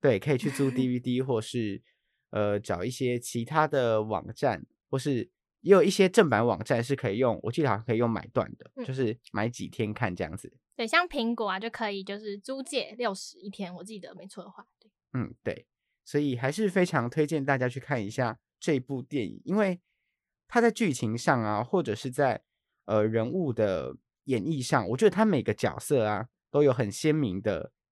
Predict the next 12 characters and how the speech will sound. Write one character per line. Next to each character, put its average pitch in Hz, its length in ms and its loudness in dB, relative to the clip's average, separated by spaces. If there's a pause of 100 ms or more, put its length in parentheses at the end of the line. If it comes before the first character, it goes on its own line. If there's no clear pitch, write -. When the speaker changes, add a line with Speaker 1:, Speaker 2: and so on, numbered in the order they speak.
(180)
Speaker 1:
形 123 240 0
象 151 220 4
跟 127 160 0
特 117 220 2
点， - 240 -10
就 170 100 -2
是 160 300 0 (340)
记 196 160 -4
忆 190 140 2
点 104 160 0
很 113 180 -2
高。 104 340 0